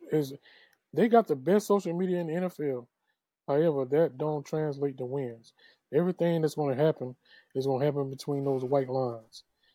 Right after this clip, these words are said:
When they put on those pads, scrap 'em up against another team. So they can put out all the content that they want to, describing this person, describing that person. I'm just not that guy.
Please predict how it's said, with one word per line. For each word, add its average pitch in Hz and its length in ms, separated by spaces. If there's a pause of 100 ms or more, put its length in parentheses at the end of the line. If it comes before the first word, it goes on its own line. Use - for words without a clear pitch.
(220)
When 131 160
they 131 80
put 147 160
on 156 120
those 151 160
pads, 139 400
scrap 143 260
'em 143 140
up 131 200 (400)
against 127 300
another 131 260
team. 123 380 (400)
So 135 160
they 151 100
can 156 140
put 156 120
out 143 160
all 147 240
the 147 60
content 147 460
that 139 100
they 143 100
want 143 300
to, 139 260 (640)
describing 135 520
this 156 180
person, 147 340
describing 139 440
that 139 200
person. 123 400 (460)
I'm 147 160
just 147 180
not 139 220
that 135 180
guy. 131 280